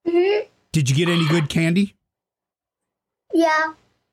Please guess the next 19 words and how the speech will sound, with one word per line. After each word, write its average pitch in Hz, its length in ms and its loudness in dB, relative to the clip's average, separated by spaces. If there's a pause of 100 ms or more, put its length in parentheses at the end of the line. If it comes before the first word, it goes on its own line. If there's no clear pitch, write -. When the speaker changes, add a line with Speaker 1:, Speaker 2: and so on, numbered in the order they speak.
(180)
Speaker 2:
Did 196 160 0
Speaker 1:
I 151 60 0
got 339 380 -2
a 302 40 0
lot 320 240 0
of - 100 -10
Kit 370 280 -6
Kats. 262 400 -6
It's 339 180 -4
my 349 160 -2
favorite 370 320 -2
type 330 180 0
of 302 140 -6
candy. 320 540 -2
Speaker 2:
Ooh, 262 540 2 (400)
I 165 80 0
love 214 280 0
Kit 220 260 -2
Kats. - 480 -6